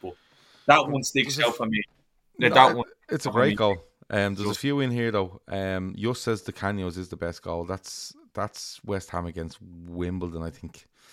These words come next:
Speaker 1: That's
Speaker 2: Um,
Speaker 1: ridiculous as well.
Speaker 2: Yeah, the scissor kick, um, as it comes down. Kieran says Firmino versus City in eighteen nineteen. I presume that you mean the big passing movement from Liverpool at the Etihad. Bergkamp against Newcastle. Shearer volley against Everton,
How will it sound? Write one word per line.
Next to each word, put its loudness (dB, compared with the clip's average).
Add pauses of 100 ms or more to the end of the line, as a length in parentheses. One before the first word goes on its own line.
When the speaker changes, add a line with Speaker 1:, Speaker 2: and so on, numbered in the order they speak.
(280)
Speaker 1:
That's -4
Speaker 2:
Um, -4
Speaker 1:
ridiculous -2
as -20
well. -8 (120)
Speaker 2:
Yeah, 0
the -8
scissor -8
kick, -18 (220)
um, -8
as -12
it -18
comes -10
down. -8 (560)
Kieran 2
says -6
Firmino -4
versus -4
City -10
in -6
eighteen -6
nineteen. -6
I -8
presume -6
that -8
you -8
mean -8
the -12
big -12
passing -8
movement -10
from -12
Liverpool -10
at -12
the -12
Etihad. -10 (380)
Bergkamp 0
against -8
Newcastle. -4
Shearer -2
volley -2
against -10
Everton, -8